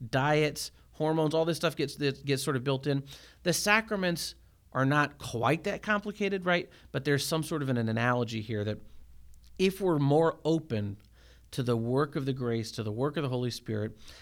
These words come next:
and if we're, in fact, trying as a human being ourselves to cooperate with those graces,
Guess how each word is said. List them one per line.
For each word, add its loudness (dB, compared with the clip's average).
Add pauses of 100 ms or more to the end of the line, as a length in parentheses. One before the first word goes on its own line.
(260)
and 8
if 2
we're, 6
in -2
fact, -2
trying 0
as 4
a 2
human 0
being 0
ourselves 0
to -2 (240)
cooperate 0
with -2
those -2
graces, -4